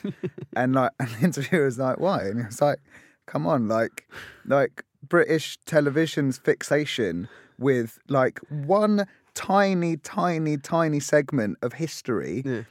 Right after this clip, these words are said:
Speaker 2: which is, like, basically Victorian England,
Speaker 1: Yeah.
Speaker 2: is just bizarre. It's
Speaker 1: Yeah.
Speaker 2: perverse. Like,
Speaker 1: Yeah.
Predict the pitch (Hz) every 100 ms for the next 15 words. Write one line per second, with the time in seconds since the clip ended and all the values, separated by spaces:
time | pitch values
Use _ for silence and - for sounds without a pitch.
0 | _ 131 120 143 123 127 - - 135 -
1 | 123 120 139 - - 127 123 123 135 139
2 | 110 71 101 117 120 - _ 175 170 -
3 | 202 - _ - 175 170 262 226 104 107
4 | 180 151 196 165 92 - 139 131